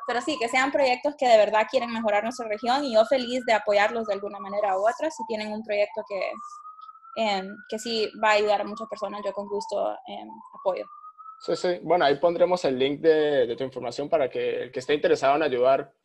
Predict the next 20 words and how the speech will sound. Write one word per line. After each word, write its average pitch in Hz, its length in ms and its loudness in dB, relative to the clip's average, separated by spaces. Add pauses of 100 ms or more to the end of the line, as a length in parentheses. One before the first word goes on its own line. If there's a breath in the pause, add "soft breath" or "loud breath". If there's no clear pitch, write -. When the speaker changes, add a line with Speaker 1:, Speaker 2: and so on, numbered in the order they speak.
(280)
Speaker 2:
y - 60 -2
aportar 131 360 2
a 131 40 4
los 135 140 0
proyectos 131 420 0
de 135 160 2
Lucía 127 360 0 (120)
y 120 140 -4
Emerge, 147 420 -2 (280)
Speaker 1:
Y 240 120 -8
Speaker 2:
eh, 123 80 4
los - 80 -2
Speaker 1:
viceversa. 226 240 -2
Speaker 2:
podrán, 123 440 -4 (120)
y 139 100 0
viceversa 135 420 4
Speaker 1:
<laughs> - 0 -
Speaker 2:
los 147 140 -2
podrán 127 380 -2
contactar. 127 520 -4